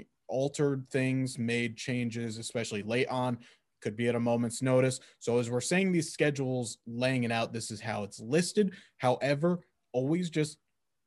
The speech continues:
do your best if you want to keep an eye on fairfieldstags dot com,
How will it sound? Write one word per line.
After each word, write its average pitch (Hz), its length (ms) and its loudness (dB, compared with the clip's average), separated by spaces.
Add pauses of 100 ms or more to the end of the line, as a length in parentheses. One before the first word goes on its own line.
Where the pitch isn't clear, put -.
do 127 80 -2
your 147 180 6
best 135 280 2
if 107 100 -6
you 113 100 -2
want 120 260 -2
to 117 100 -6
keep 113 180 -6
an 117 120 -4 (100)
eye 127 240 0
on 117 120 -2
fairfieldstags 110 720 -4
dot 110 180 -6
com, 135 300 2